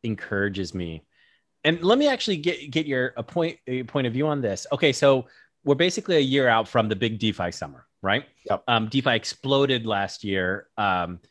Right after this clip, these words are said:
Speaker 1: really grew big. It, it had a huge impact on, on Ethereum because that's where everybody was building. Now, this year, we are seeing a lot of, uh, layer one and layer two solutions that can go, uh, faster, cheaper, um,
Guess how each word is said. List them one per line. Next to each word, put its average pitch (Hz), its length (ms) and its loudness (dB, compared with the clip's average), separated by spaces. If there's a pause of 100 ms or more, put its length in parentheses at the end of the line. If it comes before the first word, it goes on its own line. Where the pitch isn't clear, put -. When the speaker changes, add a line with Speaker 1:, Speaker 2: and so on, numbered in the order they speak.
(260)
Speaker 1:
really 143 260 2
grew 120 280 -4
big. 98 460 -4
It, 123 160 -2
it 123 200 -4
had 113 240 -4
a 117 40 -4
huge 156 400 -4
impact 113 420 -4
on, 104 240 -2
on 95 340 -4 (100)
Ethereum 113 340 -2
because 95 200 -6
that's 107 220 -2
where 110 100 -2
everybody 92 380 -6
was 82 180 -10
building. 90 400 -6 (640)
Now, 135 180 4
this 180 300 -2
year, 143 320 2
we 131 320 -4
are 113 140 -4
seeing 117 520 -4
a 110 60 -6
lot 117 240 -2
of, 107 240 -8
uh, 101 180 -2
layer 123 300 0
one 110 280 -4
and 101 120 -6
layer 101 180 -2
two 113 160 -6
solutions 98 600 -6 (340)
that 113 220 -2
can 120 160 -6
go, 107 520 2
uh, 98 260 -2
faster, 123 760 -2
cheaper, 107 800 -2 (340)
um, 101 460 0